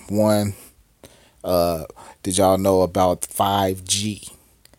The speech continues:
Five G as far as the fifth generation of technology, as far as Wi-Fi and the speed and all that, and what's coming with that, the pros and cons. I kinda wanted to,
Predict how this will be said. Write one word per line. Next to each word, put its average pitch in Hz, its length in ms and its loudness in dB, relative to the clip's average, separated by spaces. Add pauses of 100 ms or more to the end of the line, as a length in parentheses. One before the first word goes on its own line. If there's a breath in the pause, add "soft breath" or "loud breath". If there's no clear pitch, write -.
(300 soft breath)
Five 107 520 2
G 104 260 0
as 95 120 -2
far 98 380 -2
as 92 480 -4
the 85 180 -8
fifth 107 360 -4
generation 98 960 -4 (360 loud breath)
of 90 640 -8 (680 loud breath)
technology, 95 960 -2
as 82 100 -8
far 90 300 -6
as 82 80 -6
Wi-Fi 92 800 -6 (320 loud breath)
and 82 120 -12
the 82 60 -8
speed 95 640 -2
and 92 100 -4
all 92 300 -6
that, 95 320 -6
and 87 420 -12 (720 loud breath)
what's - 960 -4
coming 117 360 -2
with 101 160 -4
that, 101 260 -2
the 95 80 -8
pros 104 480 0
and 85 140 -10
cons. 101 520 -4
I 92 80 -6
kinda 113 300 -6
wanted 95 300 -6
to, 87 160 -10